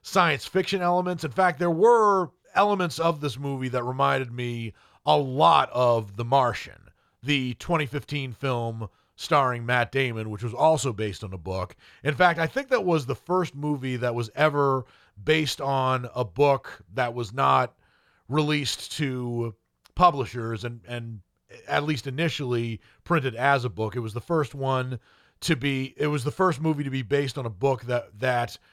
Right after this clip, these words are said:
debuted online rather than in print. The Midnight Sky, I don't think was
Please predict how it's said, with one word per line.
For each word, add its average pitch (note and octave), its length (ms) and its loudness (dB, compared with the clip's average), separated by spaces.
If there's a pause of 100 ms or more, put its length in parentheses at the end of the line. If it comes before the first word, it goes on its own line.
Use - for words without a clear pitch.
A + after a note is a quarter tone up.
(200)
debuted C3 880 -2 (520)
online C3+ 680 2
rather A#2+ 300 0
than A2 340 -6
in A2+ 240 -12
print. - 480 -4 (400)
The E3 80 2
Midnight C4 420 2
Sky, - 460 4
I C#3 80 2
don't F#3+ 320 0
think E3 580 -4 (220)
was D3 460 2